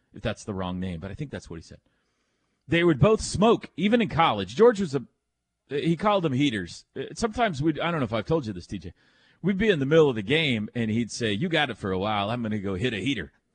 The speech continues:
And he'd, you know, go out back and smoke a cigarette somewhere or something. He'd come back in, and if you're like, "I haven't heard George in an inning and a half," that's 'cause he's been out back <laughs> hitting a heater. He had, uh,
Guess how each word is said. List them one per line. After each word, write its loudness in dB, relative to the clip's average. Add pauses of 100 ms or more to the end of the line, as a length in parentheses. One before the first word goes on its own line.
(220)
And -2
he'd, -2
you -4
know, -2
go -2
out -6
back -6
and -14
smoke -8
a -10
cigarette -10
somewhere -8
or -10
something. -14
He'd -12
come -8
back -8
in, -4
and -4
if -12
you're -8
like, -10
"I -10
haven't -6
heard -4
George -6
in -8
an -8
inning -8
and -10
a -12
half," -10
that's -4
'cause 0
he's 0
been 2
out 6
back 4 (260)
<laughs> 0
hitting 0
a 4
heater. 0 (2750)
He -4
had, -2
uh, 0